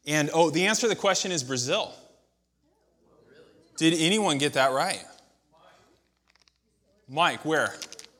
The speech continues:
Who got it right? Mike Klein got it right. Where is he?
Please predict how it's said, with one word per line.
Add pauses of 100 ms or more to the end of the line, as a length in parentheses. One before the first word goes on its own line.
(440)
Who
got
it
right? (1400)
Mike
Klein
got
it
right.
Where
is
he?